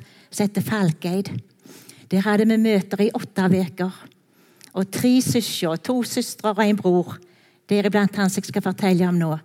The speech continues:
de var på alle møtene. De lå bak i sal og tegnte på gulvet, men de var der. Og så traff han igjen som en ungdom og som en voksen mann. Han heter Lars Gjøran.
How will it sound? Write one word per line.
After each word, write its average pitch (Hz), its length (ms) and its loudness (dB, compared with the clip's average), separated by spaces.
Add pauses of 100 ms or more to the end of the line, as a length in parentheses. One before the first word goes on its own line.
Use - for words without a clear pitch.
(160)
de 190 160 0
var 196 240 4
på - 160 -6
alle 190 320 -2
møtene. 160 440 -6 (800)
De 214 120 2
lå 233 240 4
bak 202 380 2
i - 20 -2
sal 165 400 0
og 180 160 -4
tegnte 190 480 -2
på 226 140 -2
gulvet, 165 480 -4 (420)
men 190 160 4
de 196 160 2
var 170 300 -2
der. 170 100 -14 (800)
Og 151 80 -6
så 202 160 -2
traff - 320 -4
han 226 160 4
igjen 196 300 4 (340)
som 240 240 2
en 226 160 4
ungdom 185 460 2
og - 20 -6
som 190 240 0
en 180 80 2
voksen 180 400 -2
mann. 160 240 -6
Han 185 160 -2
heter 220 220 0
Lars 220 260 -2
Gjøran. 226 400 0